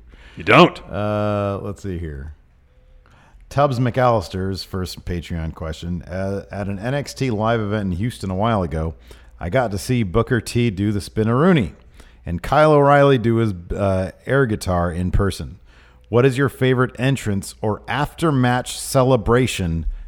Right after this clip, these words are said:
Speaker 2: you have got to see live?
Speaker 1: Oh, it's Undisputed Era.
Speaker 2: Uh, we have seen them live?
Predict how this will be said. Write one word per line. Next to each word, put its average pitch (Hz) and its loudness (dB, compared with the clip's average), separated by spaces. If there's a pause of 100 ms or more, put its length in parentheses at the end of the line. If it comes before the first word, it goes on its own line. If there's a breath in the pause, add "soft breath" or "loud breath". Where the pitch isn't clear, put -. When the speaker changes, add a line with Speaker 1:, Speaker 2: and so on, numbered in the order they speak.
Speaker 2:
you 101 2
have 87 -2
got 120 -2
to 117 -6
see 101 -8
live? 92 -8 (300)
Speaker 1:
Oh, 143 4
it's 113 0
Undisputed 98 -2
Era. 95 -2 (1600)
Speaker 2:
Uh, 90 -12
we 101 -8
have 90 -12
seen 101 -12
them 107 -10
live? 131 -8